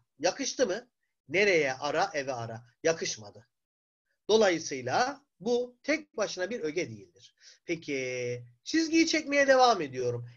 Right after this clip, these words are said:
Eve gidince ara. Yakıştı mı? Evet, yakıştı. Ne zaman ara? Eve gidince ara. Yakıştığı için bu bir ögedir.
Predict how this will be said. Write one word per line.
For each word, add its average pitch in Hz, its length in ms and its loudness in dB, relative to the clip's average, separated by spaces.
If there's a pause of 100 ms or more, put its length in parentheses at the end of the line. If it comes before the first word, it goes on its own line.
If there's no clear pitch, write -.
(120)
Eve 285 200 6
gidince 294 480 2
ara. 151 200 4
Yakıştı 247 480 2
mı? 254 220 6 (220)
Evet, 208 320 0
yakıştı. 190 540 -4 (200)
Ne 220 160 8
zaman 269 320 6
ara? 269 320 4
Eve 220 180 4
gidince 196 420 -6
ara. 127 260 -4 (200)
Yakıştığı 302 440 4
için 277 300 -4
bu 277 120 -2
bir 254 120 0
ögedir. 165 580 2